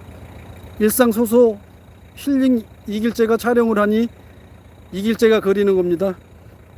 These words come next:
저는 학교 다닐 때 미술 매일 양만 맞았어요, 양.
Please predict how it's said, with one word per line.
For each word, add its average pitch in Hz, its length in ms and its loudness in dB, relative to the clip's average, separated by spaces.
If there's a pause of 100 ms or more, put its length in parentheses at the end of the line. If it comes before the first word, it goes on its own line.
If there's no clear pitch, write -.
(1300)
저는 214 240 2
학교 220 180 0
다닐 233 280 4
때 208 300 2 (560)
미술 214 560 0 (2750)
매일 220 340 4
양만 240 380 4
맞았어요, 208 420 2
양. 160 320 -2